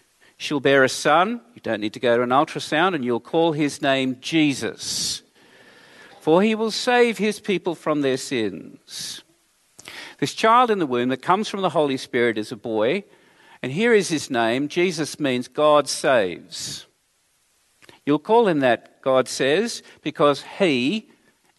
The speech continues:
emphatic, he and, and no one else, "will save his people from their sins." So for all our moral goodness,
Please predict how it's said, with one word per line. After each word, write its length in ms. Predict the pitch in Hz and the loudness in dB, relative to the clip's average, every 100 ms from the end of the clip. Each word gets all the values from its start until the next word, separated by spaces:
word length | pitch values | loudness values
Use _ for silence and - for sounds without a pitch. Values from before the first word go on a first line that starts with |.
| - | 0
emphatic, 960 | 151 147 - 190 170 - 117 80 - _ _ | 2 2 0 2 2 2 -2 -4 -10 _ _
he 300 | 190 180 165 | 0 2 4
and, 100 | 147 135 143 | 2 0 -2
and 240 | - 139 139 | -2 -2 0
no 180 | 175 185 | 2 2
one 180 | 139 92 | 2 0
else, 420 | 87 - - - _ _ _ _ | -6 -6 -12 -14 _ _ _ _
"will 100 | 123 | -10
save 300 | 113 143 135 | -4 2 2
his 120 | 120 - | 0 -6
people 300 | 120 - 101 | -8 -8 -10
from 260 | - 107 | -8 -6
their 120 | 92 | -6
sins." 640 | 92 - - - - - - _ _ _ _ _ _ _ _ _ _ _ _ _ _ _ _ _ _ - - - - - - | -8 -10 -14 -16 -18 -16 -18 _ _ _ _ _ _ _ _ _ _ _ _ _ _ _ _ _ _ -20 -18 -16 -16 -16 -14
So 160 | - 104 | -4 -4
for 200 | - 131 | -2 0
all 220 | 196 214 | 4 4
our 120 | 175 | 4
moral 340 | 165 156 147 131 | 2 2 2 0
goodness, 800 | 156 156 208 240 - - - | -4 -6 -6 -10 -12 -12 -14